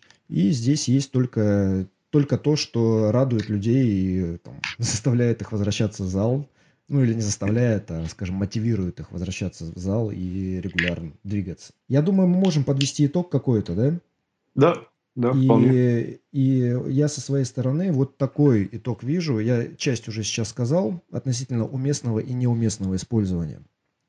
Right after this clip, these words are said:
Speaker 1: И поскольку я, скажем, э, тренерскую среду представляю, а, я считаю, что вот это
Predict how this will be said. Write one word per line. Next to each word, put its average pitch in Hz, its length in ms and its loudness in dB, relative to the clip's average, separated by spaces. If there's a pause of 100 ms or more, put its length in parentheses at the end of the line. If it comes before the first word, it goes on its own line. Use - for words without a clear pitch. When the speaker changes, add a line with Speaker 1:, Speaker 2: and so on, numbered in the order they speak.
(320)
Speaker 1:
И 113 180 -4
поскольку 117 460 -4
я, 107 260 0 (380)
скажем, 95 420 -6
э, 95 160 -10 (340)
тренерскую 135 540 0
среду 107 300 -2
представляю, 101 760 -2 (1200)
а, 113 460 0
я 127 160 4
считаю, 135 300 4
что 123 640 4 (320)
вот 113 260 -4
это 110 520 0